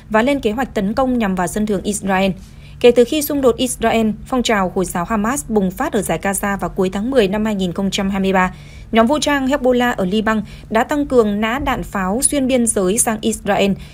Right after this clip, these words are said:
nhằm bày tỏ sự ủng hộ đối với người Palestine. Động thái làm dấy lên lo ngại xung đột sẽ lan rộng trong khu vực.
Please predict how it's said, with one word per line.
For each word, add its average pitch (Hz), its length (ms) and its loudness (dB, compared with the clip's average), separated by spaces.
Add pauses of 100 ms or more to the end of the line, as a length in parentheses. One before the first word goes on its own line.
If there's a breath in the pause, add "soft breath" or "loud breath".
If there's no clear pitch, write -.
(140 loud breath)
nhằm 220 200 4
bày 214 120 4
tỏ 202 280 0
sự 247 220 -4
ủng 196 220 0
hộ 202 240 2
đối 185 220 0
với 190 160 -4
người 233 120 2
Palestine. 196 520 2 (600 loud breath)
Động 208 200 4
thái 196 220 2
làm 233 260 4
dấy 190 200 2
lên 254 240 2
lo 247 120 2
ngại 226 240 2 (180)
xung 262 200 2
đột 214 200 6
sẽ 214 200 2
lan 247 200 0
rộng 214 200 0
trong 196 160 -2
khu 208 100 2
vực. 170 180 2